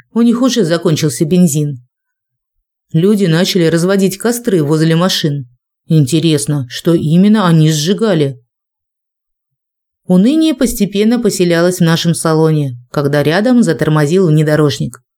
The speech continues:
Я продолжала смотреть в свое окно, ничего не видя, как услышала знакомый голос. "Живо пересаживайтесь,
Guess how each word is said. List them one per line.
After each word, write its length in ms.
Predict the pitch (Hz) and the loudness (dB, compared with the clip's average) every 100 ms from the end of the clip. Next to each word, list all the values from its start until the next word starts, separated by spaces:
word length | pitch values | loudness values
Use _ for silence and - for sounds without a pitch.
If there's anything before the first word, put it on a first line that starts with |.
| _ _ _ _ _ _ _ | _ _ _ _ _ _ _
Я 200 | 208 294 | -2 -2
продолжала 580 | 320 165 170 160 226 262 | -2 0 0 0 0 -2
смотреть 440 | 240 151 202 240 | 0 -2 -2 -4
в 60 | 240 | -4
свое 400 | 185 196 214 233 | -2 0 2 0
окно, 380 | 240 214 143 139 - | -2 -2 -4 -6 -6
ничего 300 | 175 - 208 | -6 -2 2
не 180 | 214 226 | 2 2
видя, 320 | 175 139 139 - - | 0 -2 -4 -8 -6
как 240 | 170 160 | -4 -2
услышала 560 | 143 165 226 254 262 226 | -4 0 -2 0 0 0
знакомый 520 | 180 170 185 170 165 | 0 -2 0 0 0
голос. 400 | 156 156 151 - _ _ _ _ | 0 0 0 -6 _ _ _ _
"Живо 320 | 190 196 233 214 | -2 0 0 0
пересаживайтесь, 920 | 214 214 226 202 170 160 160 147 | 0 -2 -2 0 0 0 -2 -4